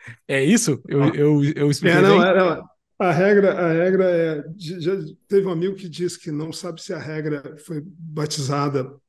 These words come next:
Speaker 2: porque, é, porque eu a criei ou porque eu sou o mais frequente violador da regra, né? <laughs> Porque a ideia é que se o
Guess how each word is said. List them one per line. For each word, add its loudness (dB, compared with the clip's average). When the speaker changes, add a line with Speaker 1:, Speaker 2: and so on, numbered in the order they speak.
Speaker 2:
porque, -2
é, -14
porque -4
eu 6
a 4
criei 0
ou -2
porque -2
eu 4
sou 0
o -4
mais -6
frequente -6
violador -4
da -12
regra, -14
né? 2
<laughs> -2
Porque 0
a 2
ideia 2
é 0
que -10
se -4
o -2